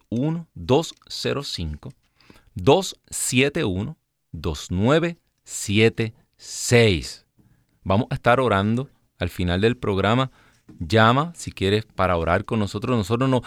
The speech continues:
nosotros vamos a orar contigo. Yo, yo digo, "Yo no oro por ti". No, no, no. Tú y yo nos ponemos de acuerdo. Dice la palabra que ahí donde dos o más se ponen de acuerdo, ahí está el Señor en medio de ellos.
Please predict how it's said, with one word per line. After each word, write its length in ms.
nosotros 320
vamos 240
a 20
orar 300
contigo. 760
Yo, 140
yo 220
digo, 180
"Yo 240
no 180
oro 160
por 160
ti". 140
No, 120
no, 140
no. 120
Tú 200
y 60
yo 120
nos 200
ponemos 440
de 120
acuerdo. 640
Dice 240
la 140
palabra 320
que 180
ahí 120
donde 320
dos 260
o 60
más 160
se 80
ponen 240
de 40
acuerdo, 260
ahí 80
está 120
el 80
Señor 300
en 80
medio 160
de 160
ellos. 260